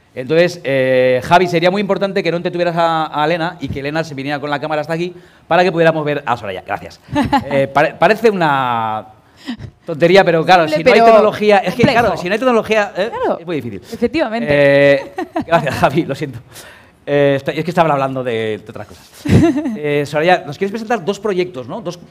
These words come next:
Speaker 1: porque estamos hablando de, de
Speaker 2: Eso
Speaker 1: cues-,
Speaker 2: es.
Speaker 1: de cuestiones concretas, de cosas que se hacen en Salamanca, y, y Soraya ha dicho, pues yo voy a presentarte a dos amigos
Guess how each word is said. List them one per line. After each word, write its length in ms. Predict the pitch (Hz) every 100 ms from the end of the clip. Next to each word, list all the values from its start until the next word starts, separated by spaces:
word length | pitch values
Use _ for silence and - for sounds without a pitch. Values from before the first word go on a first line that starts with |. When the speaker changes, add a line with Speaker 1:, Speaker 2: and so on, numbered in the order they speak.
| 143 131
Speaker 1:
porque 120 | 143
estamos 200 | 160 175
hablando 200 | 196 220
de, 120 | 196
de 80 | -
Speaker 2:
Eso 140 | 151 196
Speaker 1:
cues-, 120 | 185 180
Speaker 2:
es. 60 |
Speaker 1:
de 100 | 156
cuestiones 400 | 147 139 190 214
concretas, 720 | - 185 175 226 220 240 - _ _ _ - -
de 100 | 147
cosas 200 | 180 180
que 80 |
se 40 | 175
hacen 120 | 180
en 80 | 185
Salamanca, 580 | 196 208 240 240 247 262
y, 100 | 156 - 147
y 20 | 135
Soraya 280 | 147 165 196
ha 40 |
dicho, 240 | 165 170
pues 180 | 127 139
yo 160 | 127 220
voy 160 | 226 233
a 60 |
presentarte 440 | 214 185 208 214 202
a 60 |
dos 160 | 190 202
amigos 480 | 220 247 247 -